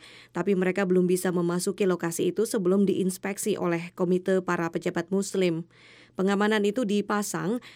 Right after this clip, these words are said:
setelah serangan empat belas Juli oleh beberapa laki-laki Arab bersenjata yang menewaskan dua polisi Israel.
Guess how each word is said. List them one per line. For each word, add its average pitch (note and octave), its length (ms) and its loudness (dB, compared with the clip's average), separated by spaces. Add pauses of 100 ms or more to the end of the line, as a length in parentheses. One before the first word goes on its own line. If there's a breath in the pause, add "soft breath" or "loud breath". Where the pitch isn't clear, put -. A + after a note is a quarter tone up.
(120 loud breath)
setelah A3+ 320 0
serangan G#3+ 400 -2
empat G3+ 320 -2
belas F#3 240 0
Juli G3 480 0
oleh F3+ 320 0
beberapa F#3 400 2
laki-laki F#3+ 480 -2
Arab F#3 240 -2
bersenjata F#3+ 720 0 (320 loud breath)
yang C4+ 240 2
menewaskan G#3 560 0
dua G3 320 2
polisi F3+ 480 0
Israel. E3 640 -2